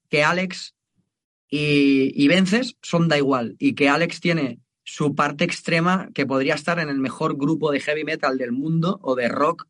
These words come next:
el que quisiera él, pero ha elegido acompañarme a mí y yo acompañarle a él, que soy el cantante que podría estar en la orquesta más casposa del mundo cantando, eh,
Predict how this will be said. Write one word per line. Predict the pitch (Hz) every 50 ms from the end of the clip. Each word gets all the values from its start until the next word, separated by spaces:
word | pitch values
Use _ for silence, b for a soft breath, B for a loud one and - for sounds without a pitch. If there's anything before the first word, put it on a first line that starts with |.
| _ _
el | - 131 120 117
que | - 139 139
quisiera | - - - 147 165 175 165 147 143
él, | 143 180 269 - - _ _ _ _ _ _ _ _ _ _ _ _ _ _ _ -
pero | 151 143 143 143 139 135 131 131 135 139 - _ _ _ _ _ _ _ _ _ -
ha | 135 139 147
elegido | 151 156 147 - 156 156 160 175 180 175 - - _ _ _
acompañarme | - 135 139 151 139 135 135 131 131 143 156 175 185
a | 175 170
mí | 175 175 190 -
y | 160 143
yo | 139 156 151
acompañarle | 147 - 160 143 135 143 143 143 143 139 135 143 139
a | 139 147
él, | 170 170
que | 156 135
soy | - - 151 156 139
el | 165 165
cantante | 165 147 135 131 160 151 156 160 175
que | 156 151
podría | 143 147 135 139 147 156
estar | 147 147 - 160 156 156 -
en | - 143 139
la | 135 131
orquesta | 123 117 - - 151 143 - - 180 180
más | - 135 139 156 151 -
casposa | - 170 156 - - - 165 151 156 165
del | 147 135 127
mundo | 139 143 151 160 156
cantando, | - 131 120 117 110 131 135 143 143 151 151 151 b b b b b b b b
eh, | 131 135 127 120 117 113 110 107 107 107 107 107 107 110 107